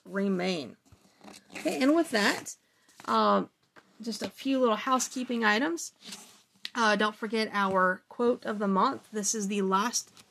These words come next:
month for this, or the last day for this quote. Jim Quick's Limitless, "One of my core beliefs is that human potential is one of the only infinite resources we have in the world.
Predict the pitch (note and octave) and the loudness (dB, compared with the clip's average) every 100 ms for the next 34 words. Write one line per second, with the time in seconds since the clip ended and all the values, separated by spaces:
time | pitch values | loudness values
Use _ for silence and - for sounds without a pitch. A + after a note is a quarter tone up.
0 | - G#3+ A3 B3 - _ A#3 G#3 G3+ - | -6 -2 0 -2 -6 _ -8 -6 -8 -10
1 | _ G3 F#3+ G3+ G#3+ G3 C4+ D#4+ C4 G3+ | _ -8 -4 2 2 0 -4 -4 -2 -4
2 | G3 G3 G#3 - _ _ _ _ _ _ | -4 -4 -2 -4 _ _ _ _ _ _
3 | - A#3+ A#3 - C4 - - A3 B3+ - | -4 -2 -2 -2 -4 -4 -4 0 0 0
4 | F4+ F4+ - - G#3+ A3 G#3+ F#3+ G3 - | -2 -4 -8 -6 -2 0 2 0 -2 -4
5 | G#3+ G3+ G3+ G#3 B3 - G#3+ G3+ - - | -2 2 4 2 2 -4 -6 -6 -6 -6
6 | A#3 C4 C#4 B3+ - G#3+ G#3+ G#3+ G3 G#3 | -2 0 -2 -4 -6 -6 -4 -2 -2 -2
7 | G3+ G3 F#3+ - G3+ A3 A3+ G#3 A3 A3 | 0 0 0 -2 0 2 0 -2 -4 -2
8 | C#4 - G3+ G3+ - G3+ G#3 G3 F#3+ - | -6 -2 -4 -4 -4 -6 -4 -4 -4 -2
9 | G#3+ A#3+ C#4 E4 C4+ F3+ E3 D4 | -2 0 2 2 4 4 2 0